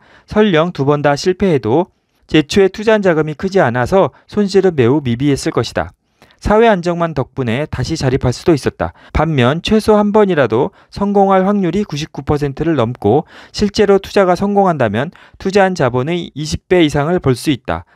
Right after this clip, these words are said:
성공하면 큰 수익을 얻고 실패해도 손실은 거의 없는 것이다. 우리에게 투자는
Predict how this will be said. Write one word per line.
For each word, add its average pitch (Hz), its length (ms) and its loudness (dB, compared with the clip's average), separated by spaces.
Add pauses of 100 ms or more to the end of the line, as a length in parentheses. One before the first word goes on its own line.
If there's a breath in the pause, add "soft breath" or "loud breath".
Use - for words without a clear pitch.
성공하면 196 680 0
큰 208 240 -2
수익을 190 320 2
얻고 117 320 -4
실패해도 160 480 -2
손실은 170 400 -8
거의 131 420 0 (200 soft breath)
없는 135 280 -4
것이다. 101 400 -4 (300 loud breath)
우리에게 170 400 2
투자는 170 540 0